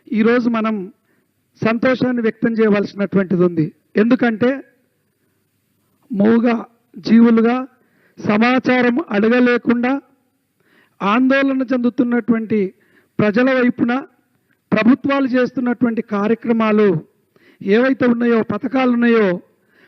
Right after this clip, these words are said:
ప్రభుత్వం వెచ్చిస్తున్నటువంటి ప-, ప్రతి పైసా ఉందో ఆ పైసా ప్రజలది, ఆ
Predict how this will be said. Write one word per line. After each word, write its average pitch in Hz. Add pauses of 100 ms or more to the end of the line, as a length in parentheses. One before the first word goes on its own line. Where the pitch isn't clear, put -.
(140)
ప్రభుత్వం 294
వెచ్చిస్తున్నటువంటి 262
ప-, 214 (240)
ప్రతి 233
పైసా 262
ఉందో 254 (680)
ఆ 226
పైసా 247 (200)
ప్రజలది, 254 (880)
ఆ 226